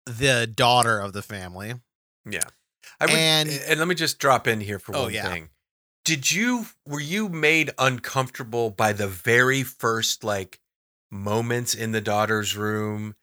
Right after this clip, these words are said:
Speaker 2: 'Cause there's a very voyeuristic thing, and she's, like, not really all that dressed. I know she has to have skin for the biting. I understand that. But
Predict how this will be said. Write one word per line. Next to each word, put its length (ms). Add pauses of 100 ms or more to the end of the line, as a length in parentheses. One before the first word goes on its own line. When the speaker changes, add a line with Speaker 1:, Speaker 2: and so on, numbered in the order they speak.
(220)
Speaker 2:
'Cause 120
there's 160
a 40
very 300
voyeuristic 800
thing, 520
and 140
she's, 380
like, 340 (560)
not 500
really 400
all 240
that 260
dressed. 420
I 80
know 180
she 140
has 180
to 120
have 180
skin 380
for 260
the 80
biting. 460
I 160
understand 520
that. 200
But 180